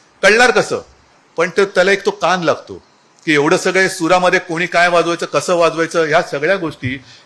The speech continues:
हे आता मला वाटतं असे हे थोडंफार राहिले, कारण आता सगळं हे या कीबोर्डवरती आलेलं आहे.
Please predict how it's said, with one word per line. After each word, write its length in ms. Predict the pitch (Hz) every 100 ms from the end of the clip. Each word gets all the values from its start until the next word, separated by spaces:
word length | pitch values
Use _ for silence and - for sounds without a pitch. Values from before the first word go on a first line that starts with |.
| -
हे 460 | 196 208 190 165 - _
आता 220 | 147 143 190
मला 200 | 180 196
वाटतं 240 | 190 202
असे 200 | 180 196
हे 100 | 196
थोडंफार 440 | 196 156 175 185
राहिले, 180 | 165 156
कारण 160 | 165 170
आता 180 | 160 180
सगळं 260 | 185 180
हे 80 | 180
या 100 | 185
कीबोर्डवरती 640 | - 185 165 156 135 -
आलेलं 260 | 104 92 87
आहे. 100 | 78